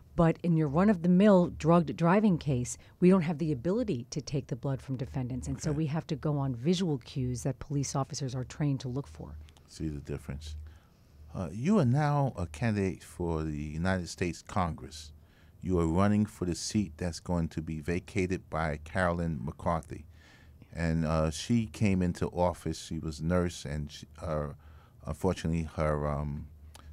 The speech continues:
Speaker 2: son was shot and her husband was killed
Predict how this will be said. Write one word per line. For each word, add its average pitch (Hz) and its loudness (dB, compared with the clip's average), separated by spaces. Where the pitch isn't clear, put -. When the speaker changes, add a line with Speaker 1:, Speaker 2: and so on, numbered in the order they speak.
Speaker 2:
son 92 2
was 85 0
shot 82 -2
and 78 -2
her 76 0
husband 87 -2
was 80 -6
killed 85 0